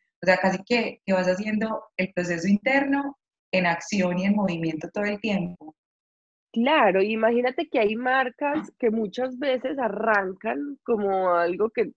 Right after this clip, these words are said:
Speaker 2: sencillo y arrancan es al contrario.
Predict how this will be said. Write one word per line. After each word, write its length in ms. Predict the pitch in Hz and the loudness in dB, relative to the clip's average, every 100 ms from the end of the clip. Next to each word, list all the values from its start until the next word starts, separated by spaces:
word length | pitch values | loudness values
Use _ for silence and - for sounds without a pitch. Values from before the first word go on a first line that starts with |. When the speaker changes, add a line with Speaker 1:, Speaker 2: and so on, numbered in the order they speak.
| - | -2
Speaker 2:
sencillo 680 | 214 208 - 226 208 180 220 | 0 0 -2 -4 -2 0 2
y 100 | 220 | 4
arrancan 500 | 185 196 190 208 233 | 2 2 0 0 2
es 60 | 247 | 0
al 120 | 247 | -2
contrario. 640 | 196 185 277 202 170 156 | -2 0 2 4 2 -2